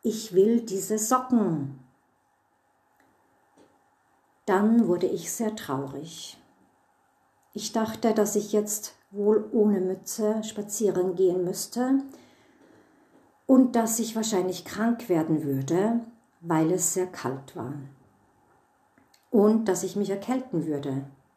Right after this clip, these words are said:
oder gar die Grippe bekommen würde. Ich dachte, dass ich im Winter zu Hause bleiben sollte. Aber weil ich gerne spazieren gehe, ging ich wieder ohne Mütze spazieren.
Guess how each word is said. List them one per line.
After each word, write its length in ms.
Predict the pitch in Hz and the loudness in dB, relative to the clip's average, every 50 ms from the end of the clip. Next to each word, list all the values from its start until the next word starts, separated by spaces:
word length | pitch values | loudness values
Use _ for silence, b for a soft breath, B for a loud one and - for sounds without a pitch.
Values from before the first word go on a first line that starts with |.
| _ _ _ _ _ _ | _ _ _ _ _ _
oder 180 | 202 185 190 180 | 0 2 2 2
gar 160 | 170 165 156 | 2 0 -2
die 120 | 160 185 - | -2 -4 -6
Grippe 600 | - - 170 165 - - 185 180 202 208 208 - | -6 -6 -6 -6 -6 -4 -2 -2 -2 -2 -6 -8
bekommen 520 | - 208 - - - 165 156 151 160 147 156 | -12 -14 -12 -6 -4 -2 0 0 0 -2 -2
würde. 400 | 139 135 127 123 - 110 117 - - - _ _ _ _ _ _ _ _ _ _ _ _ _ _ _ _ _ _ _ _ _ _ _ _ _ _ _ _ _ _ _ _ _ _ _ _ _ | -2 -2 -2 -4 -4 -8 -8 -10 -16 -20 _ _ _ _ _ _ _ _ _ _ _ _ _ _ _ _ _ _ _ _ _ _ _ _ _ _ _ _ _ _ _ _ _ _ _ _ _
Ich 160 | 202 - - | -10 -6 0
dachte, 520 | - 214 208 208 - - 240 226 220 220 - | 0 0 0 0 -2 -2 0 2 2 2 0
dass 220 | - - - - - | -2 -4 -4 -2 -2
ich 320 | 214 208 - - - - - _ | -2 -2 -2 -6 -10 -14 -8 _
im 200 | - 240 233 233 | 4 4 4 6
Winter 500 | 214 208 202 202 - - 196 214 220 220 - | 4 4 2 2 -2 -4 -4 -4 -4 -4 -6
zu 200 | - 226 - - | -8 -8 -4 -2
Hause 300 | 226 214 202 - 196 - | 0 0 0 0 -2 -4
bleiben 320 | - 156 139 139 139 143 | -4 -6 -8 -6 -6 -6
sollte. 500 | 135 135 135 - - - - - - 156 151 - - _ _ _ _ _ _ _ _ _ _ _ _ _ _ _ _ _ _ _ _ _ | -6 -6 -6 -8 -8 -12 -16 -18 -20 -20 -20 -20 -20 _ _ _ _ _ _ _ _ _ _ _ _ _ _ _ _ _ _ _ _ _
Aber 240 | - 175 185 175 170 | -6 -2 0 2 4
weil 160 | 185 170 170 | 4 4 4
ich 160 | 185 175 - | 4 2 0
gerne 260 | - 185 170 175 180 | -2 -2 0 0 -2
spazieren 720 | - - - 185 180 - - 233 226 214 214 208 214 220 | -2 -4 -6 -8 -8 -6 -4 -2 0 0 0 0 0 0
gehe, 400 | 214 220 214 220 220 233 262 277 269 269 - - - _ _ _ _ _ _ _ | 0 -2 -4 -2 -2 0 0 0 0 -2 -6 -16 -20 _ _ _ _ _ _ _
ging 160 | - 190 190 202 | -8 -4 -2 -2
ich 220 | 208 202 - - | -2 -4 -2 0
wieder 340 | 180 170 170 185 185 190 - - | 0 0 2 2 0 0 -2 -6
ohne 520 | - 190 175 175 170 165 175 185 202 208 - 185 | -6 -6 -2 0 0 0 0 0 -2 -6 -8 -8
Mütze 560 | 190 180 170 170 - - - 175 180 190 175 | -6 -6 -6 -6 -8 -6 -2 -2 -2 -2 -4
spazieren. 800 | - - - 208 220 - - 269 269 262 - - 143 156 160 | -8 -10 -10 -10 -8 -4 0 2 2 2 2 0 -6 -8 -8